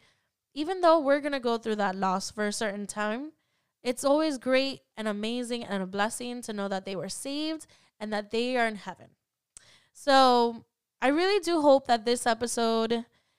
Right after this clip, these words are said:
is, uh, one that you guys can, um, go back to if you're dealing with a loss, if you're going through a grievancy. Um, I hope that you understood that Jesus understands what you're going through.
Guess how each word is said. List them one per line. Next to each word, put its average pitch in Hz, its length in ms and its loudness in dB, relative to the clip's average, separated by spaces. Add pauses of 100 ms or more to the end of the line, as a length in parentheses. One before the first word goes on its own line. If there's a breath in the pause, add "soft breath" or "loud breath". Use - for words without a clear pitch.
(260)
is, 214 440 -4
uh, 196 240 0
one 311 360 2
that 359 160 4
you 285 140 -2
guys 254 380 4
can, 208 360 -4 (260)
um, 196 460 -6
go 302 200 6
back 294 300 6
to 277 480 -2 (220)
if 226 160 -8
you're 208 140 -2
dealing 277 400 -2
with 277 160 2
a 254 60 0
loss, 233 420 4
if 202 140 -8
you're 185 100 -4
going 233 340 2
through 247 200 0
a 233 40 2
grievancy. 214 840 -6 (540)
Um, 190 500 0 (520)
I 226 100 4
hope 254 220 2
that 240 160 2
you 220 100 -8
understood 254 720 0
that 220 160 -2
Jesus 254 380 -4
understands 226 760 -2
what 196 140 -6
you're 180 100 -10
going 247 340 -2
through. 233 320 0